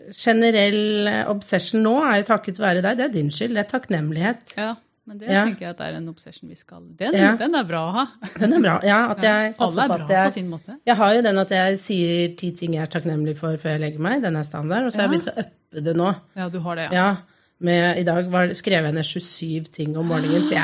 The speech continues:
Speaker 1: er jo en sånn der, eh,
Speaker 2: Sju?
Speaker 1: sitter og gjør narr av morgenrutiner, er helt gæren selv.
Speaker 2: Ja.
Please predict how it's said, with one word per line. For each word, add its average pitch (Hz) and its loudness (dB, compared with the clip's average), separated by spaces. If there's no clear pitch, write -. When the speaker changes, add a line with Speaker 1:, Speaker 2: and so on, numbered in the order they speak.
Speaker 1:
er 160 -2
jo 190 4
en 196 2
sånn 165 -2
der, 165 -6
eh, 160 -4
Speaker 2:
Sju? - -8
Speaker 1:
sitter 175 0
og 208 6
gjør 226 6
narr 160 0
av 170 2
morgenrutiner, 160 0
er 170 2
helt 175 -2
gæren 160 0
selv. 156 -4
Speaker 2:
Ja. 202 -8